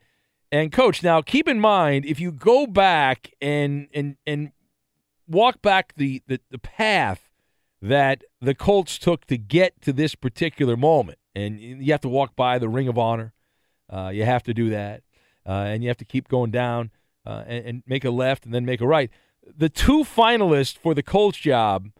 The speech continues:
were Josh McDaniels and Mike Vrabel. Uh, they now are <laughs> both head coach. Well,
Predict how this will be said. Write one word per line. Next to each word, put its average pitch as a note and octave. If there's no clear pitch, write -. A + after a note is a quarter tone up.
were C#3+
Josh F#3+
McDaniels E3+
and C3+
Mike F3
Vrabel. A#2
Uh, F#2+
they G#3
now A3
are D3+
<laughs> -
both C#4
head A#3+
coach. A3+
Well, F#3+